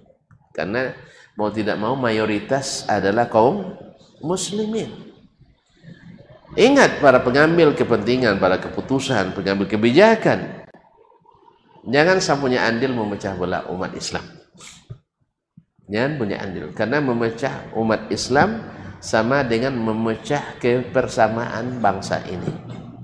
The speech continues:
Tidakkah tuan-tuan dulu ingat bagaimana ketika para penjajah Belanda datang? Kerajaan-kerajaan yang banyak adalah kerajaan-kerajaan, kerajaan-kerajaan Islam.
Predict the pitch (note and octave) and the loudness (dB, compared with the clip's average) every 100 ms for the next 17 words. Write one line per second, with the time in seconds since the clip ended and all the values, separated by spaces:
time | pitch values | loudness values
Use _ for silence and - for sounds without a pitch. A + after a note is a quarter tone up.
0 | - - - - _ _ _ _ _ _ | -20 -20 -20 -20 _ _ _ _ _ _
1 | _ - - - - - _ _ - - | _ -18 -16 -16 -18 -20 _ _ -20 -4
2 | B2 A#2 - A2 G2 E2+ F#2 E2+ F2 F#2+ | 0 0 0 -2 -2 -4 -6 -4 -4 -4
3 | B2 - - - _ - G#2+ G2+ F#2 F#2 | -4 -8 -14 -18 _ -4 -2 -2 -2 -2
4 | F#2+ A2 G2+ F#2 - - - - F2 F#2+ | -2 -2 -2 -6 -8 -14 -20 -12 -8 -8
5 | F2+ G2+ G2 F#2 F#2 F#2+ F#2 G2 F#2+ F#2+ | -4 -4 -2 -2 -2 -4 -4 -4 -2 -4
6 | E2 F#2+ F#2 F#2 F#2 F#2+ F#2 F2+ F2+ - | -2 -2 0 -2 -4 -2 -2 -6 -6 -12
7 | - - - - - _ _ _ _ _ | -12 -16 -20 -20 -20 _ _ _ _ _
8 | _ _ - G2+ G2+ G#2 A2 A2 G#2 G2+ | _ _ -2 0 0 -2 -2 -2 0 -2
9 | A#2 A2+ A2 A#2 G#2 A#2 A#2+ A#2+ A2+ G#2 | -2 -2 -2 -2 -2 0 0 0 0 2
10 | G#2 G#2+ G#2+ G2 G#2 - - - - - | 0 0 -2 0 0 -2 -6 -16 -20 -20
11 | _ _ _ - - - - A2 A2 A#2+ | _ _ _ -20 -20 -20 -2 2 4 2
12 | A#2 A2 A#2+ E3 G3 - - - - - | 4 4 4 2 -2 -8 -14 -16 -16 -16
13 | - - B2+ B2+ - B2 C#3+ C#3+ | -16 -8 -6 -6 -6 -4 -4 -4